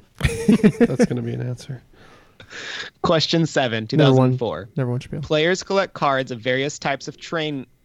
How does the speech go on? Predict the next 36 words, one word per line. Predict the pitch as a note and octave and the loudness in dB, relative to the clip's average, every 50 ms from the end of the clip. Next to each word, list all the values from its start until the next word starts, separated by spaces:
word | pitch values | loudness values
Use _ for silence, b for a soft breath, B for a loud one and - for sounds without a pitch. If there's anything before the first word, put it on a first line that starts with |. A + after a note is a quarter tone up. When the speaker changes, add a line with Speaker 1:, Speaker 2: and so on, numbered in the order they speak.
| _ _ _ _ _ - | _ _ _ _ _ -8
Speaker 2:
for | C#3+ | -6
various | A#2 B2 C#3 C#3+ D3+ E3 D#3 | -4 -2 0 0 0 -2 -4
types | - - D3+ C#3+ - | -2 -2 -2 -2 -2
of | C#3+ - | -8 -10
train | - - - D#3 D3 D3 | -6 -2 0 0 0 0
cars | C#3+ - G#2+ G#2 G#2 G#2+ A2 - - b b b b b b - | -2 -2 -2 -2 -2 -4 -8 -8 -12 b b b b b b -2
they | B2 B2 | -2 0
then | A#2+ A#2+ C#3 C#3+ D3+ E3 | 0 0 0 0 0 -2
use | E3 E3 E3 D#3 - | -2 -2 -2 -2 -2
to | - D3+ | -6 -8
claim | - - D#3+ D3+ D3 D3+ C#3+ | -6 -2 -2 0 0 0 2
railroad | D3 D3 D3+ D#3 D3 B2+ A#2 A2+ G#2+ A#2 | 2 4 4 4 2 0 -2 -2 -2 -2
routes | A2+ G#2+ G#2+ A2+ - - - | -2 -2 -4 -6 -8 -10 -10
on | A#2+ A#2 | -8 -6
the | A#2 | -4
United, | A2+ A#2 A#2 A2 A2+ A#2 A2 | -4 -2 -2 -2 -2 -2 -2
in | - B2+ C3 C3+ C3+ B2+ G#2 G#2+ - | -2 -2 -2 0 -2 -2 -4 -6 -4
North | C3 B2 A#2+ A#2 | -2 -2 -2 -2
America. | A2 A2+ G2 F2+ F2+ - - - A#2+ - - _ b b b b b b b _ - | -4 -4 -4 -4 -6 -8 -10 -10 -10 -14 -18 _ b b b b b b b _ 0
The | B2 | 2
longer | B2+ C3+ C3+ C#3+ D3+ E3 | 4 4 4 4 2 4
the | D#3+ F#3 F3+ | 4 4 4
routes, | E3 D3+ C3+ C3 C3 - - | 4 4 2 2 0 -2 -4
the | C3+ | -4
more | B2+ A#2 | -4 -4
points | A2+ - B2+ A#2 A2+ - | -4 -4 -4 -4 -4 -2
they | - B2 - - | -2 -2 -2 -2
earn. | G#2+ A2 G2 F2+ F2+ F2 - - - | -4 -8 -6 -8 -10 -12 -14 -10 -4
Additional | A#2+ C#3 C3+ B2+ E3+ F3+ | -2 -2 0 0 0 -2
points | F3 - - E3 E3 D3+ - - | 0 0 0 0 0 0 -2 -6
come | - D3+ C3+ C3 | -4 -2 -2 -2
to | B2+ - | -2 -2
those | B2+ B2 A#2+ A#2+ B2 - | 0 0 0 0 0 -2
who | C3+ B2 | -4 -6
fulfilled | A#2+ - - A#2+ A2+ | -6 -2 -2 -2 0
objectives | - A#2 A2 - C3 A#2+ - - G2+ G2 F#2+ G#2 A2+ - | -2 -4 -2 -2 -2 -2 -2 -6 -8 -8 -8 -8 -12 -14